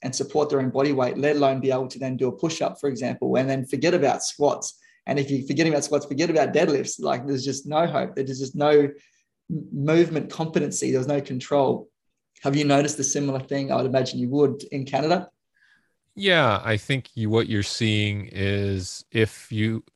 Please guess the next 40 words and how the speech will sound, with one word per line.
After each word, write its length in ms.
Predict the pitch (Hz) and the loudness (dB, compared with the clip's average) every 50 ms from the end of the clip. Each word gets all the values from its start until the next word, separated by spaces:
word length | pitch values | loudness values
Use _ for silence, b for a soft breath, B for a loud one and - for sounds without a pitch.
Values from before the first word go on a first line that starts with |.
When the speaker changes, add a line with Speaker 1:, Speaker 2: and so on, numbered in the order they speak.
| _ _ _ _ _ - | _ _ _ _ _ -6
Speaker 2:
there's, 260 | 110 110 113 110 107 | -2 0 2 4 4
like, 160 | 117 113 107 | 4 4 4
a 60 | 117 | 4
disappearance 800 | 104 98 139 139 - - 117 - - 120 113 110 107 104 - - | 4 4 2 2 2 0 -2 0 0 0 2 2 0 -2 -4 -6
of 100 | 98 92 | -6 -6
the 100 | 95 98 | -4 -2
middle 280 | 95 101 98 98 92 | 0 0 0 0 0
class, 680 | - - - 104 92 87 85 80 - - - - - - | -2 -4 -2 0 0 0 0 -2 -6 -10 -14 -12 -6 -2
right? 320 | 92 92 95 98 95 - | 0 0 2 0 -2 -4
So 400 | - - 104 98 95 92 90 87 B B B B B B | -2 0 2 4 4 4 2 -2 B B B B B B
you 120 | - 104 101 | -2 0 2
have 260 | 98 101 98 95 - | 4 4 2 0 0
kids 300 | - 107 101 92 - - | 0 0 0 -2 -2 -6
that 220 | - 101 92 - - | -8 -10 -10 -4 -2
don't 260 | 95 98 104 107 - | 0 0 0 0 0
really 300 | 113 104 101 104 98 95 | 0 2 2 2 4 2
exercise 640 | 95 92 - - - 95 - - 92 92 92 87 87 | 2 0 0 -2 -6 -6 -2 -2 0 0 0 -2 -2
or 80 | 92 | -6
play 220 | - - 98 90 87 | -4 -2 -2 -2 0
sports, 680 | - - - 143 143 123 95 92 101 - - - - _ _ _ _ _ _ _ _ _ _ _ | -2 -4 -2 2 2 4 4 2 0 -2 -8 -18 -20 _ _ _ _ _ _ _ _ _ _ _
um, 420 | - 98 92 92 92 92 92 98 - | -2 0 0 2 0 0 -4 -4 0
but 160 | - 123 113 - | 0 0 2 2
they 100 | 156 156 | 2 2
might 240 | 156 175 170 - | 2 2 0 0
be 140 | - 101 95 | 0 0 2
academically 640 | 98 95 92 - 87 90 92 90 90 90 - 95 87 | 2 2 0 -2 -2 -4 -4 -4 -4 -6 -4 -4 -4
focused 480 | - - 87 87 82 - 87 - - - | -2 -2 -2 -2 -2 -2 -6 -6 -6 -6
or 80 | 90 | -6
on 140 | 87 87 87 | -6 -6 -6
video 280 | 85 90 85 85 87 85 | -4 -4 -4 -2 -4 -4
games 380 | 80 85 85 85 87 85 - | -4 -6 -6 -8 -8 -10 -10
or 60 | 85 | -8
whatever. 460 | 85 90 95 98 101 90 80 80 - B B B B B B - | -4 -2 0 2 2 2 0 -4 -8 B B B B B B -4
And 120 | 98 101 | -2 0
then 100 | 107 107 | 0 2
you 120 | 110 107 | 2 2
have 380 | 98 104 104 101 101 92 90 - - _ _ _ _ _ | 2 2 2 2 2 0 -2 -6 -18 _ _ _ _ _
the 280 | - 117 87 92 98 98 | -18 -10 -4 0 2 4
athletes 720 | 110 131 127 - - 104 95 95 95 104 123 - - - b b b b b b | 4 4 2 0 -2 -4 -4 -4 -4 -6 -8 -12 -14 -16 b b b b b b
who 380 | - 117 113 107 104 101 98 | 0 4 4 4 4 2 0